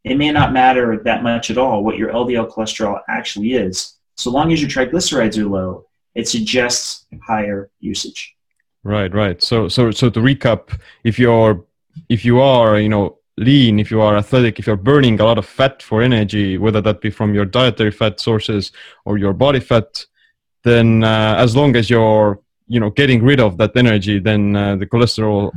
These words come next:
Speaker 2: levels don't matter that much in terms of your overall health, you know, because you're burning off those triglycerides and not storing them or not flooding them into,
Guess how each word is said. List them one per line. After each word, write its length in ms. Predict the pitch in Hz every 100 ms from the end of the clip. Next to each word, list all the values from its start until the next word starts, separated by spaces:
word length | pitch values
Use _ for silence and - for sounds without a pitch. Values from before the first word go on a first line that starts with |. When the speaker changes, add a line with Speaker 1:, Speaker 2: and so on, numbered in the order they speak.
| - _
Speaker 2:
levels 380 | 107 107 104 95
don't 220 | 110 98
matter 360 | - 123 113 104
that 200 | 101 101
much 300 | 117 107 -
in 100 | 107
terms 280 | 98 107 101
of 80 | 95
your 380 | 98 98 95 90 _
overall 400 | 110 107 110 104
health, 420 | 101 123 87 _ _ _ _ _ -
you 120 | 107
know, 80 | 95
because 280 | 101 107 101
you're 80 |
burning 300 | 101 120 107
off 120 | 110 -
those 180 | 101 -
triglycerides 760 | - 110 110 104 98 95 90
and 120 | 95
not 140 | 98 -
storing 360 | - 104 98
them 200 | 95 92
or 100 | 110
not 160 | 113 113
flooding 380 | - 127 110 104
them 220 | 101 98
into, 560 | 98 95 95 95 92